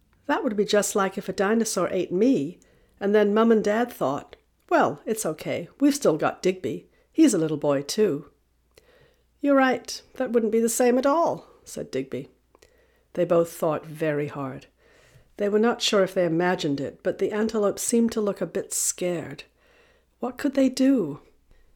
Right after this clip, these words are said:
"Quickly, what animal eats tigers?" said Arthur to Digby. "I don't know," exclaimed Digby. "I don't think there are any animals that eat tigers."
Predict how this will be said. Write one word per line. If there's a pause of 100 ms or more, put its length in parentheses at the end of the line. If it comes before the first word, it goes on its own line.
(300)
"Quickly, (520)
what
animal
eats
tigers?" (160)
said
Arthur (140)
to
Digby. (560)
"I
don't
know,"
exclaimed
Digby. (800)
"I
don't
think
there
are
any
animals
that
eat
tigers."